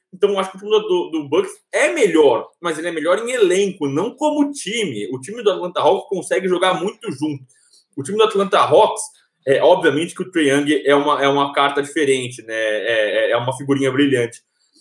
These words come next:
Mas é aquele time que, assim, independente de quem tá na peça, você sabe onde cada um vai tá.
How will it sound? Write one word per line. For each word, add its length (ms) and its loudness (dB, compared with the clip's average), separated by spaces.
Mas 240 2
é 60 8
aquele 340 -2
time 380 -2
que, 180 2
assim, 360 0
independente 640 0
de 140 -10
quem 320 -2
tá 160 2
na 120 -2
peça, 400 2
você 200 2
sabe 240 4
onde 120 4
cada 240 2
um 120 0
vai 200 0
tá. 220 0